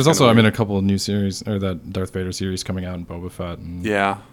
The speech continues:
Speaker 2: Boba Fett is dead. So
Speaker 1: I don't know if the, some of the
Speaker 2: they're
Speaker 1: same artists are
Speaker 2: spreading out.
Speaker 1: working on it. It looks like a different art style,
Speaker 2: Probably
Speaker 1: but
Speaker 2: not. They're just looking to sell stuff weekly.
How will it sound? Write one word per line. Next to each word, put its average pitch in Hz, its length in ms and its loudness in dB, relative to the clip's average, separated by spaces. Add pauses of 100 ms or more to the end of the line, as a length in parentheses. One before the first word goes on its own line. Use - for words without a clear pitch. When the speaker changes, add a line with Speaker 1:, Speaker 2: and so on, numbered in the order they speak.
Speaker 2:
Boba 92 120 -8
Fett 92 140 -6
is 90 100 -8
dead. 87 360 -10
So - 120 -8
Speaker 1:
I 170 60 0
don't 160 80 0
know 156 80 0
if 139 80 -4
the, 135 80 -8
some 135 160 0
of 117 80 0
the 107 60 -2
Speaker 2:
they're 120 100 0
Speaker 1:
same 101 100 -2
artists 98 220 0
are 92 80 -2
Speaker 2:
spreading 95 120 -2
out. - 20 0
Speaker 1:
working 95 280 -4
on 92 80 -10
it. 92 40 -10
It - 20 -10
looks 110 200 -12
like 98 100 -12
a 95 40 -8
different 95 240 -12
art 101 140 -8
style, - 420 -12
Speaker 2:
Probably 110 180 2
Speaker 1:
but 101 80 2
Speaker 2:
not. 101 120 -2
They're 117 80 2
just 107 160 -2
looking 95 180 -4
to 90 80 -4
sell 90 220 -6
stuff - 400 -8
weekly. 87 420 -8